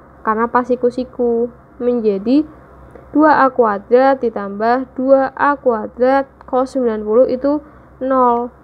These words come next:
Nah, segala sesuatu yang dikalikan nol itu hasilnya nol.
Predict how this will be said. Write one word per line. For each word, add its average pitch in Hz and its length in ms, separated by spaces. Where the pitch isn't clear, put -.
Nah, 208 240
segala 233 320
sesuatu 254 480
yang 220 160
dikalikan 208 640
nol 233 240
itu 226 160
hasilnya 233 400
nol. 220 480